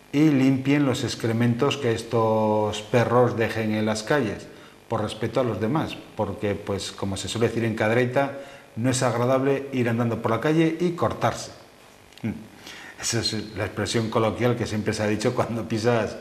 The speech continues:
una mierda de perro, hablando, eh, explícitamente. Y estas serían las, las noticias, eh, principales.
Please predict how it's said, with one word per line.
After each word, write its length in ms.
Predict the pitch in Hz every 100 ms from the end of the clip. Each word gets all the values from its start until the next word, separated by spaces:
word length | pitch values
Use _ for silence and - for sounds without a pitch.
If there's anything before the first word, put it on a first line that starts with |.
| - -
una 120 | 135 117
mierda 340 | 113 107 107
de 100 | 107
perro, 340 | - 85 85 78 - - -
hablando, 840 | 92 101 101 104 104 101 90 - - - - - - - - 127
eh, 640 | 113 110 104 104 98 92
explícitamente. 920 | 110 - 151 123 123 120 92 80 78 - - - - - - - - - - - - - - - - - - - - -
Y 220 | 123 120
estas 240 | 123 127 127
serían 340 | 131 147 147
las, 880 | 127 123 117 117 113 - - - - -
las 220 | 120 104
noticias, 880 | 117 110 147 - 160 196 - - - -
eh, 640 | 113 110 107 107 107 104 101 92 90 113 - - -
principales. 720 | 120 120 120 143 143 185 -